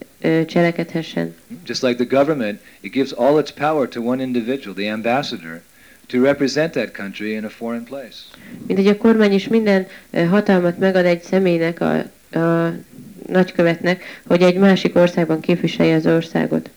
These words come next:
Speaker 2: So the Lord will give everything to his pure devotee to execute his mission here in the material world.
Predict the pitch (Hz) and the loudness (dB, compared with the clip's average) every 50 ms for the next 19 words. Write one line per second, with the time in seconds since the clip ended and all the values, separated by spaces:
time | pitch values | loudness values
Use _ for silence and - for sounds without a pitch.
0 | _ _ - - 113 120 113 113 131 143 143 135 135 123 123 127 139 131 123 - | _ _ -10 -6 -6 -4 -2 0 2 2 4 4 2 0 2 0 0 -2 -2 -4
1 | - - 110 165 170 170 160 151 151 147 131 - - 123 120 113 110 110 107 101 | -10 -10 -6 -6 -6 -6 -6 -6 -4 -4 -4 -4 -6 -6 -6 -6 -8 -8 -8 -8
2 | 92 - - - 113 107 101 101 101 92 101 101 104 98 92 85 78 - _ - | -8 -8 -10 -8 -6 -6 -4 -6 -6 -6 -4 -4 -4 -6 -6 -10 -14 -16 _ -20
3 | _ - 95 - 95 95 - - 98 - 101 98 92 92 85 90 87 92 90 - | _ -16 -14 -12 -12 -12 -12 -14 -14 -12 -12 -12 -12 -12 -14 -14 -14 -14 -14 -14
4 | 90 85 78 82 85 82 80 80 80 80 80 - - 87 80 80 82 82 82 76 | -14 -16 -16 -18 -18 -18 -18 -20 -20 -20 -20 -20 -20 -20 -20 -20 -20 -20 -20 -20
5 | - | -18